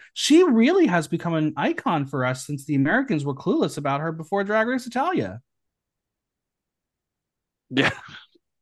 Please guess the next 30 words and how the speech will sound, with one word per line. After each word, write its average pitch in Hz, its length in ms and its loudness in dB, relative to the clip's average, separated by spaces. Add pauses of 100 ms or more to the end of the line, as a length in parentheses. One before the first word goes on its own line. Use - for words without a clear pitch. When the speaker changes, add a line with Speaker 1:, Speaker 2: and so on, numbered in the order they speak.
(1300)
Speaker 1:
Now, 208 220 -2
do, 170 240 -6
I 208 120 2
guess 208 180 2 (120)
she's 247 240 -2
like 240 140 0
the 247 60 2
Madonna 202 800 2
of 120 460 -6 (180)
Italy, 131 440 -2
I 92 60 -10
guess. - 480 -14 (200)
Speaker 2:
Sure. - 540 -8 (1500)
Speaker 1:
Let's 240 160 -4
go 254 160 -2
with 247 160 -4
that 233 200 -4
one. 113 480 -6
Speaker 2:
Let's, 156 260 -12
yeah. 180 260 -4 (600)
Speaker 1:
Now, 247 140 2
it's 269 100 -2
a 247 40 2
bit 311 120 6
of 349 120 0
a 285 60 0
free-for-all 135 600 4
when 135 140 4
they 135 120 4
get 156 200 -2